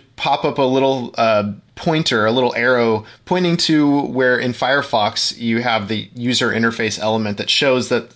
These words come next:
a file was recently downloaded. If you happen to be using Chrome, it would point to the, the bottom left corner of the window and say, "Oh, look, you know, click down here on this disk image that you just downloaded."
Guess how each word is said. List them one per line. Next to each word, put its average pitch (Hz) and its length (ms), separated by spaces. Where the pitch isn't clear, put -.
a 117 80
file 113 400
was 107 160
recently 110 380
downloaded. 98 520
If - 140
you 143 100
happen 127 380
to 123 140
be 120 80
using 110 320
Chrome, 127 560
it 139 200
would 135 360
point 151 320
to 151 100
the, 120 360
the 113 60
bottom 120 380
left 127 220
corner 131 340
of 123 60
the 117 80
window 120 420
and 113 140
say, 117 280
"Oh, 208 160
look, 208 440
you 151 120
know, 131 120
click 202 260
down 165 220
here 165 180
on 120 120
this 135 160
disk 160 240
image 107 300
that - 160
you 107 80
just - 220
downloaded." 92 500